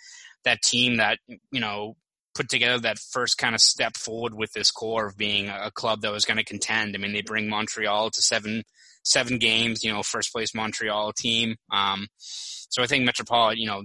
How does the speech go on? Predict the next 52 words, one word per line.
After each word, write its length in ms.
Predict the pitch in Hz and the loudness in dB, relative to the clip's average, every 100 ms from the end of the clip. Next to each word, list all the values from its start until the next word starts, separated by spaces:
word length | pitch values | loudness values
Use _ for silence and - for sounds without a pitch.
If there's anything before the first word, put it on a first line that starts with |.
| 107 | -8
the 80 | 120 | -6
Bruins 260 | 123 156 143 | 0 0 2
have 100 | 135 | 0
had 120 | 123 | 0
a 40 | |
lot 200 | 117 123 | 2 2
of 80 | 120 | 2
success 480 | - - - 113 - | 0 2 2 2 0
over 120 | 101 | -2
the 80 | 104 | -2
years 280 | 101 104 101 | 0 -2 -4
with 160 | 101 | -8
these 420 | - 107 104 - - - - _ _ | -4 -4 -2 -4 -6 -16 -20 _ _
bottom 320 | - 120 120 113 | 4 4 4 4
six 320 | - 113 - | 2 2 0
pickup 400 | - 113 104 - | 0 0 -2 0
guys, 640 | 101 101 98 95 95 - - | 2 4 2 2 4 4 2
and 300 | 113 104 113 | -2 -2 -4
I 60 | 110 | -2
think 140 | 110 | 0
Metropolitan's 680 | 107 - 110 104 104 98 - - - | 0 -2 -2 0 0 0 -2 -2 -10
easily 320 | 117 113 104 | -6 -4 -2
one 180 | 101 104 | -2 -2
of 80 | 104 | -2
the 220 | 98 101 - _ _ - | -2 -4 -8 _ _ -4
ones 180 | 117 107 | -2 0
that 80 | 101 | 0
really 160 | 107 | 0
stands 380 | 104 - 113 101 | 2 2 2 2
out 220 | 104 101 | 0 0
just 200 | 95 104 | 0 0
in 60 | 110 | 0
terms 240 | - 107 | -2 -2
of 80 | 104 | -2
everything 400 | 107 110 107 104 | -2 -4 -4 -6
he 80 | 113 | -4
provided 400 | 104 98 95 98 | -4 -2 -2 -2
to 80 | 101 | -2
that 180 | 101 - | -4 -4
team, 280 | - 98 104 | -4 -2 0
especially 600 | - 120 - 110 107 - - _ _ _ _ - | 2 4 4 0 -2 -6 -18 _ _ _ _ -2
given 300 | 143 113 113 | -2 0 0
what 140 | 110 | 2
the 100 | 110 | 2
expectations 720 | 107 - 101 123 117 113 107 | 2 -2 -4 -2 0 0 -2
were 140 | 98 98 | -4 -4
for 120 | 104 | -4
him 220 | 101 101 | -4 -4
going 240 | 98 98 98 | -4 -4 -4
into 240 | 101 101 | -2 -2
the 100 | 90 | 0
season. 380 | - 92 87 | -4 -4 -10